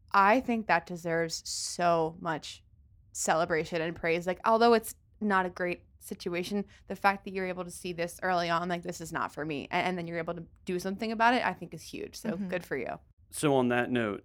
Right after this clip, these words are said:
Speaker 3: um, Brittany, are you okay with people who are struggling with their relationship or struggling through a divorce or anything like that reaching out to you? If that is the case, if you're cool with, feel free to plug any social media that you would, uh, want people to reach out to you on.
Speaker 2: Yeah, sure. So you can reach out to me on my Instagram.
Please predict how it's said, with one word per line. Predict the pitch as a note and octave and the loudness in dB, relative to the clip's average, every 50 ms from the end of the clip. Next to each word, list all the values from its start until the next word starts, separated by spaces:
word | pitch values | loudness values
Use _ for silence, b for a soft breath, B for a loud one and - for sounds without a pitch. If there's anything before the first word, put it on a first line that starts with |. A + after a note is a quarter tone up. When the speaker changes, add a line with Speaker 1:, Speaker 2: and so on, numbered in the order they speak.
| _ - | _ -4
Speaker 3:
um, | G#2+ G#2 G2 G2 F#2+ F#2 D#2+ - _ _ _ _ | -2 0 0 -2 -2 -6 -10 -14 _ _ _ _
Brittany, | - B2+ A#2+ A2+ A2+ | -2 -2 0 0 -2
are | G#2+ - A2 | -2 0 0
you | A2+ A2 A#2+ A#2+ B2+ | 0 2 2 0 0
okay | B2 A#2+ B2+ B2+ A#2+ | 0 0 -2 -2 0
with | A2 A2+ A2 - | -2 -4 -4 -4
people | - A#2+ - G#2+ | -6 -6 -6 -4
who | G#2 A#2+ | -2 0
are | A#2 A2 A2 F#2 - - _ _ _ | 0 0 0 -2 -6 -16 _ _ _
struggling | - - - D3 C#3 C3+ B2 C#3 C3 B2 B2 | -12 -2 2 4 4 4 4 4 4 4 2
with | B2+ A#2+ - | 2 0 0
their | C3 B2 | 0 0
relationship | A#2 A#2+ A#2+ B2 B2 A#2+ - B2 - - B2 A#2+ A#2 A2+ - | 0 0 0 0 -2 -2 -4 -6 -4 0 0 0 0 0 0
or | A2 A2 G#2+ | -4 -4 -4
struggling | - - C3+ C3+ C#3 C3 B2 | -2 -4 -2 0 0 -2 -2
through | - B2+ B2 | 0 -2 -2
a | A#2+ | -2
divorce | G#2+ G#2+ G2+ A2+ A#2+ A#2 A2+ - | -2 -4 -2 0 0 0 0 0
or | A#2 | -2
anything | A2+ G#2+ A#2+ A2 | -2 -2 -2 -2
like | A2 A2 G#2+ | -2 -2 -2
that | A#2 A2 A2 G2 G#2+ | -2 -2 -2 -2 -2
reaching | A#2 A2+ - - G#2+ G#2+ | -6 -6 -6 -6 -6 -4
out | G#2 G#2 G2 - | -4 -4 -4 -6
to | - G#2 | -8 -4
you? | G#2 A2 A#2 A#2+ A2+ A#2+ - _ - | -2 0 0 0 -2 -2 -8 _ -10
If | A#2 G#2 - | -10 -6 -2
that | A2 G#2+ A#2 A#2+ | 0 0 0 0
is | A#2 A#2 A2 - | 0 -4 -4 -8
the | G2+ | -14
case, | - - G2+ G#2+ A#2+ B2+ - - | -10 -8 -6 -6 -6 -6 -8 -12
if | F#2 - | -14 -14
you're | G#2+ | -14
cool | G2+ - A2+ G#2+ | -10 -6 -6 -4
with, | A2+ A#2 A#2 - - - _ - - | -2 -4 -4 -6 -12 -20 _ -20 -6
feel | - A#2+ G#2+ | -4 -4 -4
free | - A#2 A2+ | -2 -4 -4
to | A2 | -4
plug | G#2 - - G#2+ G#2+ F#2+ | -6 -4 -2 -2 -2 -2
any | - A2+ A2 G#2 | -2 -4 -4 -4
social | - - G#2+ - - G#2 | -4 -6 -6 -6 -6 -6
media | G#2 G2+ G2+ G2+ F#2+ F#2+ | -6 -4 -4 -4 -4 -4
that | F#2+ G2 G2 F#2+ D#2 | -4 -4 -6 -6 -6
you | F#2+ F#2 F#2 | -8 -8 -6
would, | F#2 F#2 F2 | -6 -6 -6
uh, | G2 F#2+ F#2+ F#2+ F#2+ F#2 - | -8 -8 -8 -8 -8 -10 -8
want | G2+ G#2+ G2+ G2 | -6 -6 -6 -6
people | A2 F#2+ G#2+ G#2 | -6 -6 -6 -6
to | |
reach | G2+ G#2+ G#2 - | -6 -6 -6 -4
out | A#2 A2 - | -4 -4 -4
to | - G2+ | -8 -10
you | F2+ E2+ | -10 -10
on. | - - - _ _ | -10 -14 -16 _ _
Speaker 2:
Yeah, | A3+ C#4 C#4 | -2 -2 -2
sure. | C4+ - - E4 D4+ | -2 -2 0 0 -2
So | C4+ - A#3+ | 0 -2 -6
you | G#3+ A3+ A#3 | -6 -6 -6
can | - B3 | -6 -4
reach | G#3+ A3 G#3+ - | -4 -4 -2 0
out | G3 F#3+ G3 | 0 0 0
to | - G3+ | -4 -6
me | G3 | -4
on | F3+ - F3+ F3+ | -2 -2 -2 -2
my | F3+ F3+ E3 | -2 -4 -6
Instagram. | D#3+ E3 - - - A3+ B3+ D4 C#4+ | -6 -10 -8 -4 0 0 0 0 -2